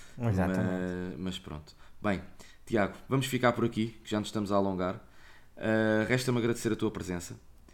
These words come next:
Speaker 1: Obrigado, eu é que
Speaker 2: Eh,
Speaker 1: agradeço mais uma vez o, o convite para marcar presença neste
Speaker 2: Nada.
Speaker 1: ilustre, neste ilustre podcast.
Speaker 2: Muito obrigado, muito obrigado, eu agradeço-te.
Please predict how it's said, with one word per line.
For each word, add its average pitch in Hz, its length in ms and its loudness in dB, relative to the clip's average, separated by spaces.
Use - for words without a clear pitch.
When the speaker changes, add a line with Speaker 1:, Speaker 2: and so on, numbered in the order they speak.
Speaker 1:
Obrigado, 98 520 8
eu 104 60 10
é 101 80 8
que 95 80 4
Speaker 2:
Eh, 110 40 6
Speaker 1:
agradeço 107 380 6
mais 107 180 4
uma 113 140 4
vez 113 240 6
o, 117 60 8
o 113 400 6
convite 113 640 4
para 113 300 6
marcar 110 380 4
presença 110 520 2
neste 107 480 -2
Speaker 2:
Nada. 95 580 2
Speaker 1:
ilustre, 117 760 10
neste 113 360 2
ilustre 117 380 4
podcast. 98 520 2
Speaker 2:
Muito 95 160 -4
obrigado, 87 400 0
muito 95 180 -6
obrigado, 80 280 -2
eu 92 180 -2
agradeço-te. 87 540 -2